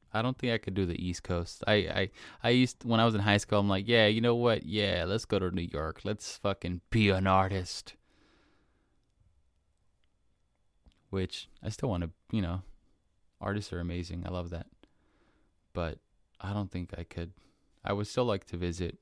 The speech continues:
I wa-, I wanna do a big-ass tour of, like, all the historical places,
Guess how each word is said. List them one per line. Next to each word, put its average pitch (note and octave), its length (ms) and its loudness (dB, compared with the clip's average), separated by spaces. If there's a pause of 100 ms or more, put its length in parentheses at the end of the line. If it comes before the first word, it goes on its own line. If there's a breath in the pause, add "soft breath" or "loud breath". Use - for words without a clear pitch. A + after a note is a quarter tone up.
(140)
I - 20 0
wa-, G2 220 0
I G2 60 -2
wanna G#2 220 2
do F#2+ 240 2
a F#2+ 40 4
big-ass F2+ 680 0 (320 loud breath)
tour G2+ 320 4
of, F2+ 80 0
like, F2+ 220 -2
all F#2 80 2
the F2+ 80 0
historical F#2+ 520 -2
places, F2+ 540 -2